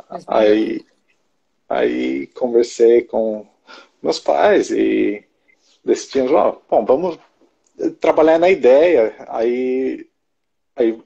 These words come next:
Speaker 2: me lembro, eu estudei com a, a Lana, sua irmã.
Speaker 1: Isso, isso.
Speaker 2: Ah, a irmã da Lana tem uma, tem uma empresa de,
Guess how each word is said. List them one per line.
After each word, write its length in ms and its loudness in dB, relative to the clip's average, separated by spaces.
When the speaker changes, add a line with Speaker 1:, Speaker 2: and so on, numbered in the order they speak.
Speaker 2:
me 200 -10
lembro, 340 -2
eu 380 2
estudei 480 2
com 300 -2
a, 520 2
a 100 -2
Lana, 420 0
sua 160 -4
irmã. 220 -4
Speaker 1:
Isso, 500 -14
isso. 540 -4
Speaker 2:
Ah, 340 -6
a 120 -8
irmã 240 -2
da 180 2
Lana 400 0
tem 340 -6
uma, 380 -6
tem 100 -4
uma 100 -4
empresa 500 2
de, 200 -14